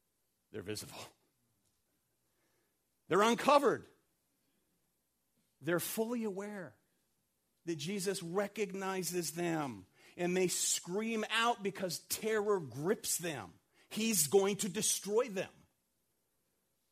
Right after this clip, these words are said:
It's amazing. You know, when Jesus is addressed by people in the Gospels, people in need, they approach him in very polite terms. You know, they say something like,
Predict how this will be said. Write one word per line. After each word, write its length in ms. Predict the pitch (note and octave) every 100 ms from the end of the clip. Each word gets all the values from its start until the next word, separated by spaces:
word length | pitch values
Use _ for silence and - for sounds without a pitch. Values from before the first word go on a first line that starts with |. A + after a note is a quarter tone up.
| _ _ _
It's 140 | -
amazing. 500 | - C4 B3+ A3 A#2 - _ _ _ _ _ _ _ _ _ _ _ _ _ _ _ _ _ _ _ _ _ _ _ _ _ _ _ _ _ _ _ _ _ _ _ _ _ _ _ _ _ _ -
You 80 | F3
know, 80 | F#3
when 100 | F3
Jesus 340 | G3+ B3 G#3
is 120 | F3+
addressed 480 | D#3 B2 D3+ D#3 -
by 260 | C3+ A#2+ B2
people 440 | - F3 E3 A2+ A2+ _ _ -
in 140 | A#2+
the 80 | B2+
Gospels, 580 | C3 C3+ C#3 D3+ D3+ -
people 360 | D#3 C#3+ D3+
in 160 | C3 B2
need, 340 | C3+ C#3+ D#3 - _ _ _ _ _ _ _ _ _ _ _
they 140 | D3 F3
approach 440 | - - A#3 A#3
him 140 | G3 F3
in 100 | C#3
very 240 | E3+ F3
polite 420 | E3 D#3+ D3+ B2+
terms. 280 | - A#2 G#2
You 60 | C#3
know, 120 | C#3
they 100 | C3+
say 240 | C3 E3+
something 420 | D3+ E3 C#3 D3 C3
like, 240 | B2+ A#2